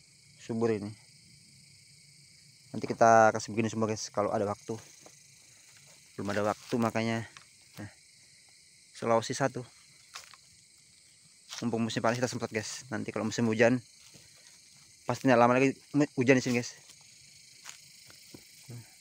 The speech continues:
bagus dia. Ya, guys, ya, Sulawesi satu. Masih kecil, guys. Udah buah ini. Kacau ini, guys, ya. Nah,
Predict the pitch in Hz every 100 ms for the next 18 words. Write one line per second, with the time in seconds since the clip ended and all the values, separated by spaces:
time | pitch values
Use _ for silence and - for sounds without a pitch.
0 | - - 131 - 113 - - - - -
1 | - - - 120 123 113 101 - 113 110
2 | 117 120 113 107 - - - - - -
3 | - - - - - - - - - -
4 | - 131 - 165 - 165 156 151 - -
5 | 131 139 143 165 170 151 165 - - -
6 | 127 127 143 123 117 110 107 - - -
7 | - - - - - - - - - -
8 | - - - - 127